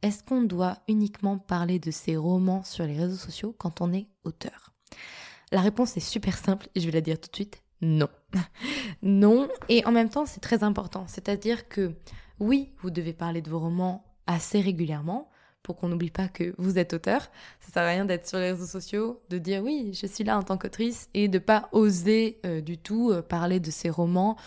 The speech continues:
de ses dernières sorties, de ses moments de dédicace. C'est un peu dommage quand même. Par contre, si vous ne faites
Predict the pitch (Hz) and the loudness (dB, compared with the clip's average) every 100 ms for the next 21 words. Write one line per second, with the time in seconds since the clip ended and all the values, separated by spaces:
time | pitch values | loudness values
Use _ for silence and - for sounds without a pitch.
0 | - - - 170 - 160 160 156 156 - | -20 -20 -8 -6 -4 -2 -2 -4 -6 -4
1 | 131 - - 185 175 160 - 165 175 175 | -6 -6 -6 -4 -4 -6 -6 -4 -2 -2
2 | 165 165 175 - 196 202 - - - - | 0 -2 -4 -2 -2 -2 -8 -16 -20 -6
3 | - 208 202 190 220 190 170 170 170 165 | 2 2 2 2 2 2 -2 -6 -8 -10
4 | - - - - - - - 214 277 - | -16 -20 -20 -20 -8 -8 -4 0 0 0
5 | - _ _ _ - - 220 202 185 - | -14 _ _ _ -10 -4 0 0 0 -4
6 | 160 - - | -8 -8 -16